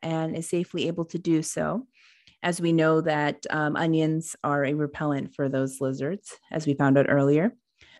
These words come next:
The warden tries to grab the suitcase from Zero's hand as he's coming out, but Zero shocks them all by stating that the suitcase has Stanley's name on it. The warden is so shocked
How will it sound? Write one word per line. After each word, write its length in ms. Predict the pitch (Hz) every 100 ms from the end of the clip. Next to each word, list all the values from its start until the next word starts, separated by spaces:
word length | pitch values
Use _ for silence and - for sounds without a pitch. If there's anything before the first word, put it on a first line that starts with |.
| _
The 60 | 202
warden 300 | 202 247 277
tries 260 | 262 208 208
to 100 | 196
grab 220 | 185 180
the 60 |
suitcase 440 | 185 175 165 175 175
from 140 | 180
Zero's 360 | 180 180 190 208
hand 320 | 202 165 170
as 120 | 170
he's 160 | 165 165
coming 320 | 180 165 165
out, 280 | 147 156 - _
but 140 | 170 170
Zero 220 | 180 175
shocks 480 | - 175 170 - -
them 180 | 170 -
all 300 | 185 180 180
by 160 | 156
stating 480 | 160 - 160 160 156
that 140 | 147
the 80 | 156
suitcase 580 | 156 202 208 190 160 160
has 200 | 151 151
Stanley's 500 | - 156 156 165 180
name 240 | 151 139
on 160 | 139 147
it. 140 | 233 - _ _ _ - _ _ -
The 80 | 180
warden 240 | 180 190
is 100 | 170
so 220 | - 247
shocked 640 | 285 - 180 160 165 _ -